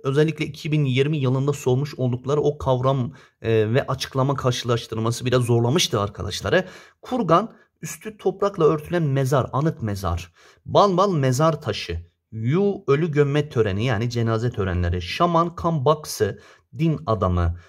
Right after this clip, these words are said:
Sığıtçı, ölü için ağıt yakan kişi. Uçmak, cennet, tamu, cehennem. Umay, tanrıça. Tengri, ugan, ulu yaratgan, bayat, tanrı.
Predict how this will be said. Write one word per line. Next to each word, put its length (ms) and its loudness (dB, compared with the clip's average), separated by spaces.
Sığıtçı, 1200 0
ölü 280 -2
için 460 -4
ağıt 300 2
yakan 340 -2
kişi. 480 -6
Uçmak, 840 2
cennet, 680 0
tamu, 340 -2
cehennem. 680 2
Umay, 400 4
tanrıça. 920 0
Tengri, 720 2
ugan, 520 0
ulu 200 -2
yaratgan, 800 2
bayat, 720 -2
tanrı. 600 2